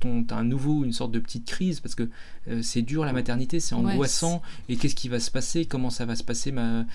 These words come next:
Speaker 1: et, et tu, en fait, c'est encore une fois une crise d'un rôle social que tu jouais jusque-là,
Speaker 2: Mhm.
Speaker 1: et donc tu dois accepter que tu changes de rôle.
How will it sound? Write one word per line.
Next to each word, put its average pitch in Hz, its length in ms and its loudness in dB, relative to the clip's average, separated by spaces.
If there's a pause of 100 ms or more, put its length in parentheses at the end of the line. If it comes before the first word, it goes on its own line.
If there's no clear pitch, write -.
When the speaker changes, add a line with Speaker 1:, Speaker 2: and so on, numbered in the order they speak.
(220)
Speaker 1:
et, 156 400 0
et 127 60 -2
tu, 131 420 0
en 127 80 -4
fait, - 160 2
c'est - 240 4
encore 127 220 2
une 139 60 6
fois 175 100 6
une 131 120 8
crise 170 400 4
d'un 131 160 0
rôle 135 340 2
social 135 340 -4
que 123 100 0
tu 120 100 0
jouais 117 220 2
jusque-là, 143 480 -2
Speaker 2:
Mhm. 175 240 0
Speaker 1:
et - 40 0
donc 123 140 -2
tu - 60 -10
dois 127 120 0
accepter 127 480 -2
que - 60 -4
tu 135 80 -4
changes 127 200 2
de 143 60 4
rôle. 151 180 4